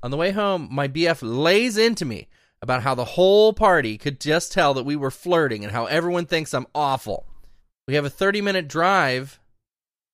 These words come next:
of me listening to how I ruined his evening, even though I can't get him to describe exactly what I did wrong.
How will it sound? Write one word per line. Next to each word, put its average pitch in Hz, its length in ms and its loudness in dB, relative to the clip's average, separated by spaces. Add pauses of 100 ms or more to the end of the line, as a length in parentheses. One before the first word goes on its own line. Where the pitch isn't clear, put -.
(560)
of 120 260 -2
me 123 460 -2 (120)
listening 131 520 -4
to 131 260 -4
how 131 240 0
I 131 80 2
ruined 143 500 -2
his 139 520 -6
evening, 143 580 -6 (400)
even 175 300 -2
though 175 300 2
I 156 140 0
can't 190 460 -6
get 190 320 -2 (300)
him 175 280 -4
to 185 120 -4
describe 170 420 0
exactly 160 420 -2
what 180 120 2
I 185 60 4
did 185 200 0
wrong. 202 380 2